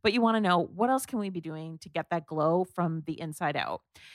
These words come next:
And that's why I'm excited to introduce you to The New Co. So they're a natural and organic supplement brand, and their latest daily vegan supplement is called Skin Filter,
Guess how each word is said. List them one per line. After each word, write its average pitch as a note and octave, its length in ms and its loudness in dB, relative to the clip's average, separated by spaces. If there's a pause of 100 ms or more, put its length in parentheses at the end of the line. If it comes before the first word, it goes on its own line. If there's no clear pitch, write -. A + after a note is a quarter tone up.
(120)
And A#3 140 4
that's C4 200 2
why C4+ 220 4
I'm G3 240 2
excited F3 440 0
to - 100 -2
introduce E3+ 500 -2
you E3 120 2
to D#3 260 2
The F3 100 2
New F3 180 2
Co. - 340 -4
So G3+ 260 2
they're A3+ 180 2
a C4 80 2
natural F#3 460 0
and E3 160 -4
organic E3 520 -2
supplement D#3 540 -6
brand, C#3 400 -4 (480)
and A3 460 6
their G3+ 160 6
latest B3 500 0
daily F#3 360 2
vegan E3+ 340 0
supplement D3 640 -4
is - 160 0
called E3 540 6
Skin F3 420 2
Filter, C#3 640 -4